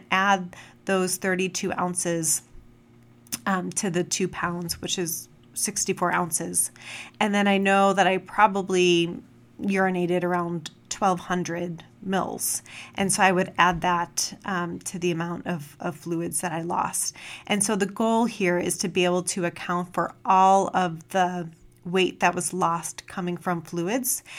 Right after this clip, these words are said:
I also wanna make sure that I'm weighing myself both before and after in the same clothing to try and, um, uh, minimize any sort of error in these pre and post hike weights.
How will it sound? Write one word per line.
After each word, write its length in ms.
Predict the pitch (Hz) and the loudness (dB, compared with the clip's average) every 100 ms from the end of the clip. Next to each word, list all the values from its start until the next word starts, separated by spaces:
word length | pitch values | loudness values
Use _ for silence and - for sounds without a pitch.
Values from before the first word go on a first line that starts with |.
| - - | -18 0
I 120 | 190 | 4
also 220 | 190 190 | 4 4
wanna 140 | 202 185 | 2 2
make 140 | 190 | 0
sure 140 | - 180 | -2 -2
that 120 | 180 | -2
I'm 220 | 185 170 | -2 -2
weighing 280 | 175 180 185 | -2 0 -2
myself 720 | 180 151 - 170 175 - - | -2 -2 -2 -2 -4 -6 -10
both 280 | - 170 165 | -4 -4 -4
before 360 | - 143 175 180 | -8 -4 0 2
and 100 | 170 | 0
after 240 | 175 - | -4 -4
in 80 | 175 | -4
the 80 | 170 | -2
same 240 | - 170 | -2 -2
clothing 720 | 170 - 165 160 196 285 330 - | -4 -6 -4 -2 0 -2 -4 -6
to 100 | 208 | -6
try 500 | 180 - 185 175 170 | -6 -4 -2 0 -2
and, 400 | - 175 180 170 - - - - | -4 -4 -4 -6 -10 -16 -20 -8
um, 560 | 190 185 170 185 208 - - 220 | -2 -2 -2 -6 -8 -12 -12 -4
uh, 120 | 196 | 0
minimize 540 | 180 185 180 175 170 | 0 0 -2 -2 -2
any 200 | 170 170 | -2 -4
sort 260 | 160 175 165 | -4 -4 -4
of 120 | 170 - | -4 -4
error 380 | 175 170 170 185 | -4 -2 -4 -4
in 160 | 165 | -4
these 220 | 165 156 | -4 -6
pre 380 | - - 180 170 | -10 -4 -2 0
and 140 | 165 165 | -2 -6
post 460 | - 170 170 - | -8 -6 -4 -6
hike 460 | - - 165 165 - _ _ | -8 -6 -6 -8 -18 _ _
weights. 500 | 185 - - - - | -4 -4 -2 -2 -2